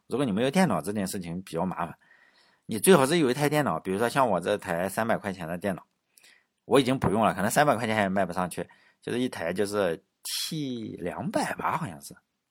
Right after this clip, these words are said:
我也忘记是T两百还是T三百，就是，呃，来弄我的，联想的哈，联想收购了I B M的，T两百应该是，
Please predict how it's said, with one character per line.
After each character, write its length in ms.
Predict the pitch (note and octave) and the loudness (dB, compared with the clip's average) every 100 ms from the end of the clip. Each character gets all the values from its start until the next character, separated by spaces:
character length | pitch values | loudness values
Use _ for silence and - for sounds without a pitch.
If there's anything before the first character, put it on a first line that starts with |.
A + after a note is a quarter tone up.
| - | -6
我 100 | B2+ | -2
也 60 | |
忘 220 | D#3 G#2+ | 0 -2
记 120 | D#2 D2+ | -4 -8
是 260 | - E2+ - | -10 -12 -12
T 140 | - | -8
两 160 | A2 E2 | -6 -6
百 100 | F#2+ | -6
还 60 | E2 | -6
是 80 | |
T 180 | F#2 - | -8 -8
三 180 | G#2 G2 | -6 -6
百， 140 | F2+ - - _ | -6 -12 -20 _
就 100 | - | -6
是， 100 | C3+ C#3+ - _ | -2 -2 -2 _
呃， 540 | F2+ E2+ D2+ D2+ - - | -6 -4 -6 -8 -12 -6
来 180 | F2+ A2 | -2 4
弄 240 | F3 D3+ | 6 6
我 160 | E2 - | 4 -2
的， 80 | - _ - | -8 _ -14
联 220 | - F#2+ | -4 -2
想 200 | C3 - | -2 -4
的 100 | C#2+ | -8
哈， 180 | C#2+ - - | -16 -18 -18
联 160 | E2+ F#2+ | -10 -6
想 120 | G#2+ | -6
收 220 | D#2+ A2 | -4 -4
购 100 | G#2+ | 2
了 80 | A2+ - | 2 2
I 20 | F2 | -10
B 120 | F2+ | -12
M 100 | D2+ | -12
的 80 | C#2 _ - | -14 _ -10
，T 140 | C#3 | -4
两 160 | B2 G2+ | -2 0
百 140 | G2 | -2
应 140 | - - | -2 -14
该 100 | - | -12
是， 140 | - | -14